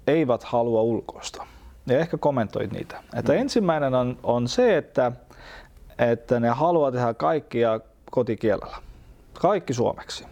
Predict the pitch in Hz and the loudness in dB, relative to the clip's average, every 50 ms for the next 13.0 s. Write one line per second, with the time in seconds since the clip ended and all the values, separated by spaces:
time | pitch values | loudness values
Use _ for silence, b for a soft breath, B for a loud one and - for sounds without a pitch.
0 | - - - - 113 117 120 123 117 113 107 110 90 90 110 107 113 120 120 120 | -20 -20 -12 -6 -4 0 2 2 2 2 0 0 -2 0 0 0 2 2 2 2
1 | 120 123 123 123 117 113 - - - - 120 113 117 123 170 220 233 202 175 156 | 2 2 0 0 0 -2 -4 -6 -2 0 0 0 2 2 2 2 2 2 2 2
2 | 147 147 143 123 - 120 117 113 113 - - - - - - - - - - - | 2 2 0 0 0 0 2 0 -2 -6 -14 -20 -20 -20 -20 -20 -20 -14 -12 -12
3 | - - 135 127 127 117 113 113 - 117 - - - - - - 113 120 120 117 | -4 0 0 0 2 0 -2 0 0 -2 -2 -2 -6 -18 -8 -2 0 0 2 2
4 | 110 107 107 107 - - 104 107 - - - - 180 147 127 - - - 110 - | 0 0 -2 -2 -6 -2 -2 -2 -2 -2 0 0 0 0 0 -4 -4 -4 -4 -4
5 | - - - - - - - - - - 110 110 104 98 - 107 - 110 101 98 | -4 -6 -8 -12 -14 -20 -20 -12 -4 0 0 0 0 0 -4 -4 -4 -4 -2 -2
6 | 92 104 101 95 101 95 - 104 104 104 107 107 - - 85 120 127 139 143 131 | -2 -2 -2 -2 -2 -4 -4 -4 -4 -4 -4 -6 -8 -10 -4 -2 0 0 2 2
7 | 120 113 101 98 92 92 - - - - B B B B B B B B B B | 0 0 0 0 -2 -2 -4 -8 -12 -16 B B B B B B B B B B
8 | B B B B B - 113 110 - 208 220 190 165 190 175 160 156 165 156 147 | B B B B B -2 0 0 2 2 2 2 2 2 2 2 2 2 2 2
9 | 143 143 143 131 135 131 - - - - - 110 131 135 127 123 120 139 151 160 | 2 0 2 2 0 0 -2 -8 -18 -16 -2 0 2 2 2 2 2 2 0 2
10 | 147 135 123 113 - 131 113 120 123 117 - 120 104 113 107 101 107 95 - 104 | 0 0 -2 -2 -4 -2 0 0 0 0 -2 -4 -2 0 0 0 -2 -2 0 -2
11 | 101 - - - - - - - - - - - - - - - - - - - | -2 -2 -6 -12 -12 -10 -10 -12 -12 -14 -16 -18 -18 -18 -18 -20 -20 -14 -8 -8
12 | 110 110 127 127 135 143 139 117 - 87 123 113 - - - - - - - | -4 -2 2 2 2 2 2 0 0 -4 -6 -6 -6 -10 -12 -14 -16 -18 -20